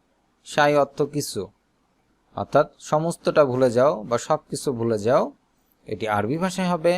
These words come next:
ইনসা কুল্লু শাই। আমাকে সাহায্য করো, এটি আরবি ভাষায় হবে আনা সাউি মুশাহাদা, আনা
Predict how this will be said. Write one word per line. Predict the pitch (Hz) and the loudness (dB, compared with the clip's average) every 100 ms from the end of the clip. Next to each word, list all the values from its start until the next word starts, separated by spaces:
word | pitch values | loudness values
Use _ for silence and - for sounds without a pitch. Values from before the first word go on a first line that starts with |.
| 196 _ _ _ | -2 _ _ _
ইনসা | 180 185 190 180 | -6 -4 -2 0
কুল্লু | 185 185 170 - | 0 0 0 2
শাই। | 117 92 95 _ _ _ _ _ _ _ _ _ _ _ _ _ _ _ _ _ _ _ _ _ _ _ _ _ _ _ _ _ _ _ - | 0 0 -8 _ _ _ _ _ _ _ _ _ _ _ _ _ _ _ _ _ _ _ _ _ _ _ _ _ _ _ _ _ _ _ -2
আমাকে | 139 180 190 - | 2 2 0 2
সাহায্য | 180 147 127 117 | 4 4 2 2
করো, | 101 95 90 _ _ _ _ _ _ _ _ _ _ - | 2 0 -6 _ _ _ _ _ _ _ _ _ _ -6
এটি | 120 104 | -2 2
আরবি | 110 151 190 | 2 2 0
ভাষায় | 208 214 196 | 0 0 0
হবে | 143 151 254 _ _ _ _ _ | 0 -2 -4 _ _ _ _ _
আনা | - 165 170 160 - | 0 0 2 0 2
সাউি | 135 151 196 185 | 2 2 0 -2
মুশাহাদা, | 180 180 160 123 107 95 - _ _ _ _ _ _ _ _ _ _ - | 0 2 4 4 2 0 -8 _ _ _ _ _ _ _ _ _ _ -4
আনা | 143 147 127 113 113 | 2 4 4 2 2